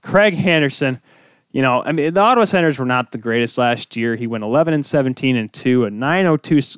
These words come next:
save percentage, two thirty-five goals against average. Ever since that cup winning, or that run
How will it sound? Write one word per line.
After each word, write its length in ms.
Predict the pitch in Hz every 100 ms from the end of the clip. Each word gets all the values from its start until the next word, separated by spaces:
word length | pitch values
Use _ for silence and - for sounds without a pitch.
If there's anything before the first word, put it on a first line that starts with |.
| -
save 300 | - 135 127
percentage, 520 | 123 131 123 117 -
two 260 | - 151 160
thirty-five 560 | 151 143 123 127 123
goals 260 | 120 120 113
against 320 | 107 117 -
average. 500 | 123 120 117 117 - _ _ _ _ _ _ _ _ _ - -
Ever 260 | 175 240 269
since 400 | - 185 185 -
that 440 | 143 147 - _
cup 320 | - 135 -
winning, 280 | 127 127 123
or 100 | 127
that 480 | 123 113 - - - - -
run 680 | 123 127 127 139 147 -